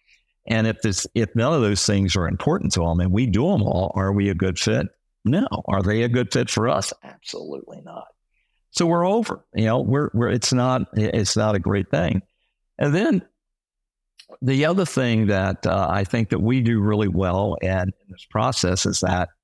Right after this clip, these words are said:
I like to ask the question, if I gave you a hundred dollar bill or a hundred one dollar bills, which one's more impactful? It's a hundred dollar bill,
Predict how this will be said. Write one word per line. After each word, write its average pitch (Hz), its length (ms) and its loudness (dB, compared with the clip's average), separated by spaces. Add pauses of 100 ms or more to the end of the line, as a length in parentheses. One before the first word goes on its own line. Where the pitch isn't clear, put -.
(920)
I 120 80 2
like 147 200 0
to 110 140 0
ask 110 200 0
the 101 80 -2
question, 98 520 0
if 98 220 0
I 139 100 0
gave 139 180 0
you 95 140 2
a 98 40 0
hundred 110 380 0
dollar 95 280 0
bill 95 400 0
or 98 180 0
a 90 80 0
hundred 101 340 0
one 98 200 2
dollar 87 260 0
bills, 92 340 0
which 92 220 0
one's 92 260 0
more 92 220 -6
impactful? - 220 -12 (2500)
It's - 80 -2
a 127 60 2
hundred 151 200 2
dollar - 220 0
bill, - 320 -4